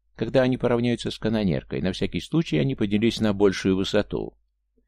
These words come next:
Эль в зрительную трубу следил за тем, что происходило на палубе английского корабля.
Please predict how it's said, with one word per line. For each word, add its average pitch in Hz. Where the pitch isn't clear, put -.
Эль 131
в 110
зрительную 113
трубу 113
следил 104
за 92
тем, 120
что 104
происходило 101
на 90
палубе 113
английского 95
корабля. 82